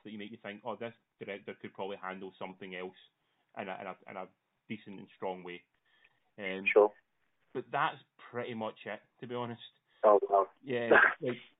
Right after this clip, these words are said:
Speaker 1: it's a prequel, always, it's a prequel, and it's got the same problem that every prequel I've ever watched is, which is, you know where this
Speaker 2: You know
Speaker 1: is
Speaker 2: what's
Speaker 1: going.
Speaker 2: gonna happen.
Speaker 1: Yeah,
Speaker 2: <laughs>
Speaker 1: so you ultimately
Speaker 2: Yeah.
Speaker 1: know everything they're doing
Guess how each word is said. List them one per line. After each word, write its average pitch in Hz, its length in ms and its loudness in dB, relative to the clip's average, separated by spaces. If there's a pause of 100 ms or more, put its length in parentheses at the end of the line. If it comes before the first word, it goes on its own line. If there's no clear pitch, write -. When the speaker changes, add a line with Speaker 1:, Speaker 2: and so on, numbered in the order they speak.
Speaker 1:
it's 170 160 -4
a 190 80 -4
prequel, 226 560 -4 (140)
always, 147 340 -2
it's 147 160 -10
a 135 80 -10
prequel, 113 460 -8 (500)
and 135 240 -6 (120)
it's 151 160 -12
got 139 100 -12
the 143 60 -16 (100)
same 180 100 -4
problem 143 340 -4
that - 240 -10
every 147 300 -8 (100)
prequel 117 360 -6
I've 135 80 -6
ever 113 100 -4
watched 113 400 -6
is, 127 200 -10 (340)
which - 200 -10
is, 120 140 -8 (580)
you 131 220 -12
know 180 300 -4
where 160 160 -4
this 143 140 -4
Speaker 2:
You 143 120 -2
know 143 140 12
Speaker 1:
is 139 60 12
Speaker 2:
what's 135 220 10
Speaker 1:
going. 143 140 10
Speaker 2:
gonna 135 80 10
happen. 117 280 2 (260)
Speaker 1:
Yeah, 165 260 0
Speaker 2:
<laughs> - 360 -2
Speaker 1:
so 156 80 -2 (100)
you 190 180 -4
ultimately 170 400 0
Speaker 2:
Yeah. 120 140 6
Speaker 1:
know 151 160 -2
everything 175 340 -2
they're 156 140 0
doing 131 360 -2